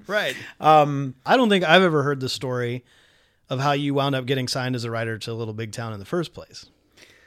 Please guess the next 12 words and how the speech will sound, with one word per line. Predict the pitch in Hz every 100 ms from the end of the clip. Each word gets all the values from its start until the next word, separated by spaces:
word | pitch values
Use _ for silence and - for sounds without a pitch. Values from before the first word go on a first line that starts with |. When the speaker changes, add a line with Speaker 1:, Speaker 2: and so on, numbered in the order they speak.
| _ _ _ _ _ _
Speaker 2:
Well, | 294 262 262 269 247
there | 214
are | 208
a |
couple | 233 233 208
different | 190 165 165
versions | 151 170 151 135 120
of | 127
it, | 131 113
but | 139
my | 156 165 180 180
version | 147 143 135 127 123